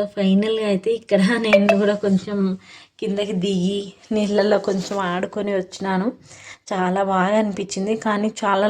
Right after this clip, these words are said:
లోతు ఉంది. కానీ అందుకే just అక్కడ పోయేసేసి కొంచెం సేపు మాత్రం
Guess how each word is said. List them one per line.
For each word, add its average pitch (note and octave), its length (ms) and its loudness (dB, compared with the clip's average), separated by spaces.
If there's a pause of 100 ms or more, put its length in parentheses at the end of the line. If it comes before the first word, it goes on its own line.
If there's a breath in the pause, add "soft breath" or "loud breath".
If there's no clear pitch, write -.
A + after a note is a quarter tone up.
(100)
లోతు A3 320 2 (100)
ఉంది. F#3+ 240 0 (160)
కానీ G3 340 0 (120)
అందుకే G#3+ 340 -2 (100)
just - 300 -2 (120)
అక్కడ G3 160 -8 (120)
పోయేసేసి G3 480 -2 (140)
కొంచెం G3+ 340 -2 (140)
సేపు G3 200 -4 (100)
మాత్రం G3 280 -6